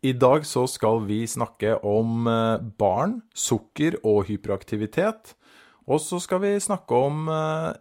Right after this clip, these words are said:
dåning, eller besvimelser som det også gjerne kalles, og om man kan dåne av redsel.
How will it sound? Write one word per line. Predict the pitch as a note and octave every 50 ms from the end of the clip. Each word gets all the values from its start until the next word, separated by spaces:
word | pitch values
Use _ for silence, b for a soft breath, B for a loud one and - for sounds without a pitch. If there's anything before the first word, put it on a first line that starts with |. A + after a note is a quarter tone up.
| -
dåning, | B2+ A#2 A#2 D3 D3+ C#3 A2 F2+ F2+ F#2+ B2 F3+ A3+ G3+ F2+ - _ _ _ -
eller | A2+ B2 B2+ D#3
besvimelser | F3+ F#3+ - G#2+ G#2+ G2 F#2 F2+ F2+ F2+ - C#3+ C#3
som | - C#3 B2 B2 A#2+
det | A#2+ A#2+ A#2+ A#2 A#2 A#2 A#2 -
også | - G2+ - - A2
gjerne | G#2+ G#2 G#2+
kalles, | - A2+ A#2 C3+ F3+ G3 - - - _ b b b b b b b b _
og | - G#2 G2+ G2+ G#2 G2+ G2+ G2+ G2+ G#2 G2+ G#2 G2+ G2+ G2+ - -
om | A#2 G#2+ G2+ G#2+ A2 G#2+ G#2
man | G#2 G#2 G#2 G2
kan | - - G#2 G#2 G#2 G#2+ G#2+ G#2+ A2 G#2 G#2 - _ _ _ _ _ _ -
dåne | A#2+ A#2+ B2 A#2 F#2+ F2+ F#2+ C3 D#3 - _ _ _
av | - G#2+ G#2 A#2+ C3
redsel. | A2+ G#2+ G#2+ A2+ - - - F#3+ F#3+ -